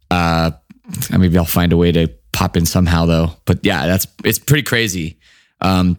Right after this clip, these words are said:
just to, just what this band has done, um, over the past, well, basically, basically it's just since these singles came out, like, you know, uh,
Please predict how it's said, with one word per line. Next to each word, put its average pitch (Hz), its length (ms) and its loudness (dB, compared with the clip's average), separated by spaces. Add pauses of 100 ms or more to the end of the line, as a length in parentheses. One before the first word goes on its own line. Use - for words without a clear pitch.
just 107 220 0
to, 104 80 -4
just 120 280 -4
what 117 140 0
this 117 140 -2
band 110 260 -2
has 98 120 2
done, 101 420 0 (320)
um, 110 380 2
over 113 180 0
the 110 100 -2
past, 113 400 -4
well, 107 120 0
basically, 101 600 -2 (360)
basically 233 360 0
it's 156 140 -4
just 170 220 -6
since 160 200 -2
these 117 180 -2
singles 143 380 -2
came 92 240 -2
out, 80 320 -4
like, - 300 -4 (360)
you 107 100 2
know, 104 280 0 (320)
uh, 95 180 2